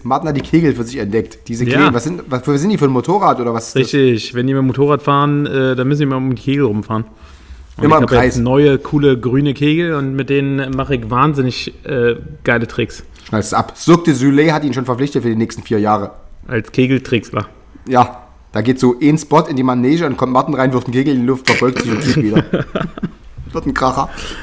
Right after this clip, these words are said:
Speaker 2: Die, äh, Menge wird toben.
Speaker 1: Na klar. Das ist,
Speaker 2: Wird
Speaker 1: äh, faszinierend.
Speaker 2: brüllen
Speaker 1: Das ist
Speaker 2: und
Speaker 1: ja,
Speaker 2: ausrasten.
Speaker 1: das ist ja auch, äh, das ist ja auch einfach die Faszination an Körper, äh, Geist und Eleganz, die du da in, in der perfekten Symbiose vorführst. Also von daher wäre alles andere wäre ja auch nie adäquat als Reaktion.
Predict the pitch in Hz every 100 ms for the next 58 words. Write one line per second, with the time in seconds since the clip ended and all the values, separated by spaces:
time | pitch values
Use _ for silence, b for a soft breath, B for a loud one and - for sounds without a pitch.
0 | B 147 135 131 127 131 107 127 127 123
1 | 160 135 - 147 190 151 - - - -
2 | 95 92 123 - - - - - - 90
3 | 120 123 104 - 120 - 120 180 175 127
4 | 160 165 139 123 127 120 - 123 - 151
5 | 143 156 - 139 131 131 127 135 156 139
6 | 135 - - _ - 127 120 - - 139
7 | - 143 113 135 165 127 117 - - -
8 | 156 190 170 147 143 - - 123 117 117
9 | 143 196 - 160 127 113 - 127 117 120
10 | 160 - 127 120 123 117 120 117 113 B
11 | B B B 120 127 131 156 170 165 143
12 | 117 117 113 139 120 - 175 151 113 -
13 | 120 104 110 107 123 117 120 127 107 127
14 | 135 131 123 117 110 120 123 117 120 117
15 | 101 - 127 131 - 110 - 95 - 107